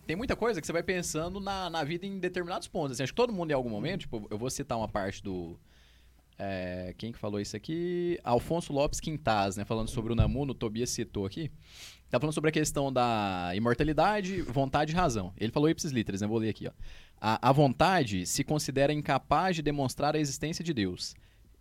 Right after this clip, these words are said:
A razão, por outro lado, né, manifesta energicamente seu anseio de que Deus exista, porque é o único ser que pode garantir a imortalidade do homem."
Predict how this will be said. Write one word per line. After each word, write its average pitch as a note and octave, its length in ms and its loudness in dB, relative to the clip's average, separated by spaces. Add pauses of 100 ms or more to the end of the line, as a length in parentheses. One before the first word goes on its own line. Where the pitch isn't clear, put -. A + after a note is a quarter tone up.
A D3+ 100 4
razão, E3 460 4
por C#3 160 0
outro A#2+ 220 2
lado, C#3 260 2
né, C#3+ 200 -4
manifesta C3+ 640 2
energicamente D3+ 640 0
seu D3 240 2
anseio D3+ 420 2
de C3+ 120 -2
que C3+ 80 -2
Deus G3 260 4
exista, F#3 500 -2 (120)
porque D3 200 6
é D3 40 8
o D3+ 40 6
único G#3+ 240 2
ser D#3+ 300 0
que - 100 -12
pode C3+ 260 2
garantir C3 420 2
a D#3+ 40 2
imortalidade C#3+ 640 0
do E3 100 -2
homem." G2+ 260 -2